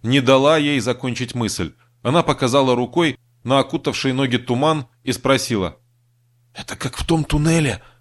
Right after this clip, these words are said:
про который ты рассказывала?» «Нет, что ты!» Гончая специально заговорила твердым и громким голосом,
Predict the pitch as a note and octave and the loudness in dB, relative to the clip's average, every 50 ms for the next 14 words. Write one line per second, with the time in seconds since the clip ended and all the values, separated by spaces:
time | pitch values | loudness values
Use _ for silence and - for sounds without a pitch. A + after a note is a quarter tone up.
0 | _ _ _ - - - - B2 - D3+ D3 D3+ D3 - D#3+ D3+ D#3 D3 - - | _ _ _ -10 -10 -6 -6 -4 -2 0 0 0 0 0 0 0 0 -2 -2 0
1 | - F3 E3+ C#3+ C#3 C3+ C3 B2+ A#2 G2+ E2+ - _ _ _ _ _ _ _ _ | 2 2 2 2 0 -2 -2 -2 -2 -4 -8 -12 _ _ _ _ _ _ _ _
2 | _ _ _ _ _ _ _ _ _ _ F2 G2 C#3+ F3+ F#3+ F#3 E3 C#3 G2+ - | _ _ _ _ _ _ _ _ _ _ -2 2 4 4 4 4 2 2 -2 -4
3 | - - - - - - F3 E3+ E3 - - - _ _ _ _ _ _ _ _ | -8 -8 -8 -6 -4 -2 -2 -2 -2 -4 -12 -14 _ _ _ _ _ _ _ _
4 | G2 C#3 D#3 - - D3 B2+ - A#2+ C3+ B2 B2 - D3+ D3 D3+ C#3+ C3 B2 G2+ | 0 0 2 2 2 0 0 0 0 -4 -4 -2 0 0 0 2 2 0 0 0
5 | A#2 A2+ G#2 A#2 A#2+ B2+ C3 C#3 C#3 C3 A#2+ - - - A2 B2+ D#3 D3 B2 A2+ | 0 0 2 4 4 4 4 4 2 0 0 0 -2 -4 -2 0 0 -2 -2 -4
6 | C3 B2+ B2+ A#2+ - A#2+ A2 G2 A2+ A#2+ C3 B2+ A#2 A#2 B2+ B2 A#2+ A#2 A#2 A#2+ | -4 -4 -4 -4 -4 -6 -4 -2 0 0 0 0 -2 -4 -4 -4 -2 2 2 2
7 | A2 G#2 G2 - - G2+ F2+ E2 | 4 2 2 -2 -4 -6 -8 -8